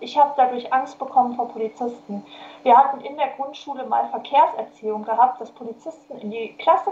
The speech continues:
kamen und halt eben erklärt haben, wie man sich im Straßenverkehr verhält. Ich saß wirklich ganz hinten. Ich hatte unheimliche Angst vor denen,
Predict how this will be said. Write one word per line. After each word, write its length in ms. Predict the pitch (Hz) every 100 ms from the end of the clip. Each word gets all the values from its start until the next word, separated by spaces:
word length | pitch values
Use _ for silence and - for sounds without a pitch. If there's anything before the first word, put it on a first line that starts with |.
| -
kamen 320 | 285 277 -
und 160 | 247 247
halt 220 | 247 -
eben 140 | 247
erklärt 400 | 233 214 254 254
haben, 160 | 254 214
wie 60 | 240
man 120 | 233
sich 160 | 233 -
im 60 |
Straßenverkehr 720 | 220 - 247 - - 220 - 214
verhält. 280 | 220 208 - - - -
Ich 180 | - 240
saß 300 | 269 262 277
wirklich 280 | 277 277 -
ganz 280 | 262 269 -
hinten. 260 | 339 - 214
Ich 140 | 226
hatte 220 | 247 254
unheimliche 480 | 269 285 247 247 -
Angst 260 | 302 - -
vor 140 | 226
denen, 320 | 208 214 220